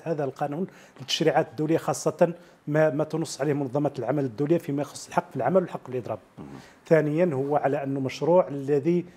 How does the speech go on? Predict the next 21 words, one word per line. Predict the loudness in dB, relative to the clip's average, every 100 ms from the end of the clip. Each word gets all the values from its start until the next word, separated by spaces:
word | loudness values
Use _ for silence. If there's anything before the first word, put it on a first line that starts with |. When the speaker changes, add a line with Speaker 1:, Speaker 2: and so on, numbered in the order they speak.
| _
Speaker 1:
نود | 0 6 6 4 -4
أن | 0
يستمر | 0 0 0 4 4
في | 2 -4
الوقت، | -6 -6 -6
أن |
يكون | -6 -2 -2 2
بين | 2 2
المشا-، | 0 0 0
القوانين | 0 -4 0 4 4 4 2
التي | 2 -2 0 -2 -4 -20 _
تكون | 0 2 4 4
لها | 4 4 0 -4 _ _
ليس | -2 0
فقط | 0 2 2 2
راهنيتها، | 2 2 -2 -2 0
ولكن | 2 0 -2
لك، | 0 0 -2 -8
تكون | -4 2
لها | 2
في | 2 -6